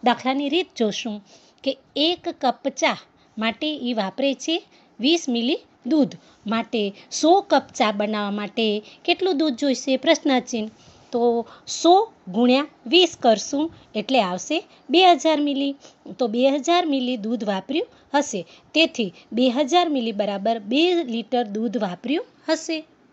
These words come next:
ચાલો બાળકો, તમારા પાઠ્યપુસ્તકના પાના નંબર એંસી કાઢો. ત્યાં એક કોયડો આપેલો છે. ત્યાં દૂધ મંડળી લખેલી છે. આણંદ ગામમાં દૂધ મંડળી છે.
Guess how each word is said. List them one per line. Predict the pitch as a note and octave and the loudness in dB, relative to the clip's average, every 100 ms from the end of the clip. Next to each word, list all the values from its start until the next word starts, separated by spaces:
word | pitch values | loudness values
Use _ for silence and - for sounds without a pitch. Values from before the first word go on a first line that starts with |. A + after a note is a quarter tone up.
| _ _ _ _ _ _ _ - - - - - - - - - | _ _ _ _ _ _ _ -20 -20 -20 -20 -20 -20 -20 -20 -4
ચાલો | A3 G3+ D4 | 2 4 6
બાળકો, | B3+ G3+ G3 G#3 G3 | 4 2 -2 -4 -4
તમારા | G3+ G#3 G3+ G3+ | 0 0 2 0
પાઠ્યપુસ્તકના | G3+ G3 C4 C#4 B3 - G3 G3+ G3 | 0 0 0 0 -4 -4 -2 0 0
પાના | F#3+ G3+ G#3 | 0 0 0
નંબર | G3 G3 G3+ G3 A3+ | -2 -4 -2 -2 -2
એંસી | A3+ B3 F4+ | -4 -2 -2
કાઢો. | - F#3+ F3+ G3 G3 - - - | 0 -2 0 -4 -4 -10 -20 -2
ત્યાં | B3 A#3+ G3 | 2 2 0
એક | G3+ | -4
કોયડો | - G#3+ C4 E4 | -2 0 2 2
આપેલો | A#3 - F#3+ F#3+ | 0 -2 -6 -6
છે. | F#3+ - G3 F#3+ - - | -6 -6 -6 -8 -12 -18
ત્યાં | - A#3 A3 | -4 -2 0
દૂધ | A#3 E4 D#4+ | 2 2 4
મંડળી | D4 A3+ G3 G3+ | 2 2 0 0
લખેલી | G3 F#3+ A3 F#3+ F#3+ | 0 -2 -4 -4 -4
છે. | - G#3 F#3+ _ - - - - - _ - _ _ _ _ - | -4 -6 -8 _ -20 -20 -20 -20 -20 _ -20 _ _ _ _ 0
આણંદ | A#3+ C4 E4+ E4+ | 4 4 4 4
ગામમાં | A#3+ A3+ A3+ A3 | 4 4 0 -2
દૂધ | G3+ D4+ D#4+ | 0 2 2
મંડળી | C#4 G#3+ G3 G3+ | 2 0 -2 -4
છે. | G3 A3+ | -4 -4